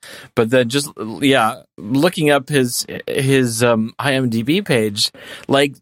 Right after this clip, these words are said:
you know, that Ray Stevenson, he's, like, the Punisher. He, like, plays, like, really, really tough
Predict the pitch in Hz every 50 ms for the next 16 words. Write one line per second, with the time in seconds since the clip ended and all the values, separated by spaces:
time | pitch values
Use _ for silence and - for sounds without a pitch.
0 | _ - 90 65 - _ _ - - 117 156 156 143 135 127 117 117 151 156 151
1 | 139 143 131 139 147 170 190 196 175 - - 160 165 190 226 202 143 127 123 -
2 | 127 113 110 110 117 110 - 202 226 226 190 160 160 151 143 131 - - - -
3 | - - - 117 113 95 - - 104 110 139 131 - 180 233 285 320 320 285 -
4 | - 123 104 92 87 87 104 - _ - - - - - - - 240 269 247 226
5 | 214 202 175 - - - 202 208 214 208 185 165 175 151 139 135 151 165 185 208
6 | 247 262 254 247 226 190 160 156 170 170 170 165 165 - 180 185 196 175